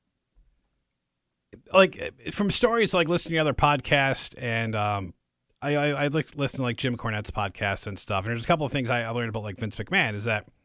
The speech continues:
and this, and they kinda did this in the bit, 'cause the story goes around, if you do, have lunch with Vince McMahon, you don't eat Vince, you know, if you get your food before Vince does, you have to wait for Vince to get his food before you eat.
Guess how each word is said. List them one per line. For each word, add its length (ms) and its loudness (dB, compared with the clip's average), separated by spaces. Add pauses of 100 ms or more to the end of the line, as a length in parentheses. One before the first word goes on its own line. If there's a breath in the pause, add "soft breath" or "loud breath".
(1000)
and 140 4
this, 120 4
and 220 -2
they 100 0
kinda 280 0
did 180 2
this 220 0
in 120 -2
the 80 2
bit, 220 4
'cause 120 -2
the 80 -2
story 220 2
goes 180 2
around, 240 2
if 100 -4
you 80 0
do, 80 -4
have 240 -2
lunch 260 -4
with 160 -8
Vince 220 -6
McMahon, 500 -2 (1000 soft breath)
you 140 0
don't 240 2
eat 380 -2 (340)
Vince, 480 2
you 120 0
know, 40 2
if 100 -2
you 80 2
get 80 0
your 140 -2
food 180 0
before 220 -2
Vince 300 -2
does, 320 -6 (500)
you 160 0
have 220 0
to 80 -4
wait 180 -2
for 140 -4
Vince 240 0
to 80 -2
get 140 -4
his 140 -8
food 140 -6
before 240 -12
you 140 -14
eat. 240 -20